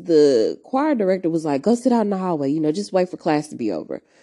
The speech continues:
She's sitting out in the hallway and she starts to hear voices again.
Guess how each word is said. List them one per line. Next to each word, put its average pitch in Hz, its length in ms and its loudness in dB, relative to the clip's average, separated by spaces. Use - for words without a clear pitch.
She's - 180 -6
sitting 285 200 0
out 220 140 -2
in 185 100 -2
the 165 80 -4
hallway 180 840 -2
and 151 160 -4
she 165 100 -10
starts 165 360 -8
to 135 100 -10
hear 147 160 -6
voices 135 520 -10
again. 175 1080 -4